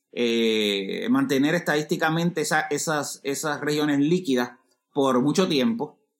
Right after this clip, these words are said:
eh, porque los planetas cambian sus temperaturas y a rango, eh, y, y según pasa el tiempo, pu-, pues puede congelarse, puede evaporarse.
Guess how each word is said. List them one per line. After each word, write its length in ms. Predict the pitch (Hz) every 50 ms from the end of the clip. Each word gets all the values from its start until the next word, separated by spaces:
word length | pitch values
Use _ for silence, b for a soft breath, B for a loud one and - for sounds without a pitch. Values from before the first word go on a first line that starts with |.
| _ _ _ _ _ _ _ _ _ _ - - 131 131 127 127
eh, 1400 | 127 123 120 117 117 117 110 113 110 110 110 107 107 107 104 104 98 92 92 - 117 117 113 104 104 98 - -
porque 380 | - 151 131 127 123 - 135 127
los 180 | 127 123 123
planetas 420 | - 143 120 123 135 135 143 139 - -
cambian 340 | - 147 147 147 143 139 135
sus 160 | - 165 -
temperaturas 880 | - 139 - 127 - 135 127 123 120 117 - 160 156 151 139 131 131
y 60 | 127 123
a 80 | 117
rango, 500 | 113 120 131 135 139 135 131 120 - - - _ -
eh, 640 | - 104 110 113 113 110 107 104 101 - 95 - - _ _ _ _ _ _ _ _ _ _ _
y, 680 | 135 127 131 123 123 120 120 113 110 107 98 - -
y 80 | - -
según 200 | - 151 131 131
pasa 180 | 151 135 -
el 100 | 160 131
tiempo, 320 | - 151 156 165 151 151 123
pu-, 260 | - 123 123 123 123
pues 160 | - 135 120 120
puede 220 | 123 123 131 139
congelarse, 680 | 135 147 131 123 131 117 127 135 139 131 127 - 135 123
puede 200 | - 117 123 123
evaporarse. 800 | 127 127 131 107 113 113 123 135 135 123 120 - 120 110 101 -